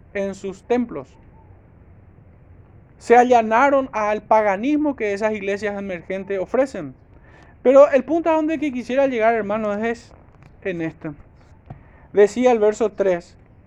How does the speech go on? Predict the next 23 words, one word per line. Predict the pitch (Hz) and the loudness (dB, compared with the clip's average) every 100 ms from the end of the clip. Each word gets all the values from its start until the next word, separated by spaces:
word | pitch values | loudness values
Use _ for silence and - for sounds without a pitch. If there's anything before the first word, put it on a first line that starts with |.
| _ _ - - | _ _ -20 -2
"Como | 214 240 | 0 2
el | 247 | 0
rocío | 233 214 269 277 285 | 0 -2 -2 -2 0
de | 269 | 0
Hermón | 233 196 196 185 170 165 | 0 -2 -4 -4 -8 -8
que | 202 | -4
desciende | 208 190 - 220 240 233 208 | -2 -4 -6 -8 -4 -2 -4
sobre | 196 208 208 208 | -4 -4 -2 -4
los | 202 185 | -4 -6
montes | 190 240 247 220 | -6 -6 -6 -6
de | 202 | -8
Sión, | 196 170 160 156 - - - | -10 -12 -12 -14 -20 -20 4
porque | 233 247 240 247 | 6 6 4 0
allí", | 220 214 190 247 294 202 | 0 -2 -4 -6 -6 -6
dice, | 147 - - _ - _ _ - - | -14 -20 -20 _ -20 _ _ -10 4
"porque | 220 233 254 | 4 4 2
allí | 226 214 208 214 247 302 254 | 2 2 2 0 0 0 -2
envía | 226 208 220 233 214 | -4 -4 -4 -2 -2
Jehová | - 196 160 170 208 220 | -2 -4 -2 0 2 2
bendición | 202 202 202 190 170 - 196 196 202 196 - 175 | -2 -8 -8 -12 -14 -14 -10 -10 -10 -16 -20 -16
y | 160 | -14
vida | 151 175 185 170 170 165 - - | -14 -14 -14 -14 -16 -16 -20 -20
eterna". | 123 - - 131 127 120 | -20 -16 -10 -10 -12 -20